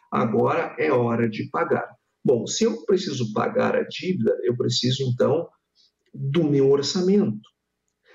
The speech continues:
Eu, se tem um momento que eu preciso fazer um orçamento bem feito, é agora.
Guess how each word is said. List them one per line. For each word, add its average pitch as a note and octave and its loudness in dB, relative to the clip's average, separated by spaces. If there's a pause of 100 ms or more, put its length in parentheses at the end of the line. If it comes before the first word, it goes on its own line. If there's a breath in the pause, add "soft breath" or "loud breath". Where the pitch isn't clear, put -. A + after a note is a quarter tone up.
(140 soft breath)
Eu, D#3+ 0
se - -2
tem A#3 2
um F#4+ 2
momento C#3+ 2
que C#3 -4
eu C#3 2
preciso G#3 0
fazer E3 2
um E3 -2
orçamento C#3+ 0
bem C#3+ 2
feito, D3 0 (140)
é E3+ -10
agora. F#3 0